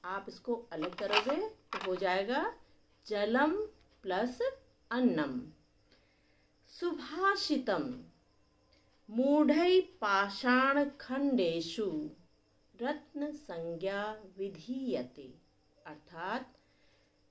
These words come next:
पृथ्वी में, इस संसार में तीन रत्न हैं। उनमें से पहला रत्न जल, दूसरा अन्न और तीसरा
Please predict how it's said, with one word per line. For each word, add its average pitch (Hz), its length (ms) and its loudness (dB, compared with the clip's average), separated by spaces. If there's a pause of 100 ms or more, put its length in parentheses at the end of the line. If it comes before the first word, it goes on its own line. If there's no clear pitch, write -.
(120)
पृथ्वी 320 920 -2
में, 254 600 4 (600)
इस 311 340 -6
संसार 240 720 0
में 139 420 -2 (760)
तीन 349 320 4
रत्न 196 500 2
हैं। 165 580 -10 (680)
उनमें 185 360 -8
से 269 460 -4 (120)
पहला 165 360 -6
रत्न 202 460 -4 (560)
जल, 190 580 0 (760)
दूसरा 240 580 -6 (300)
अन्न 185 500 -2 (400)
और 180 460 -4
तीसरा 202 640 -4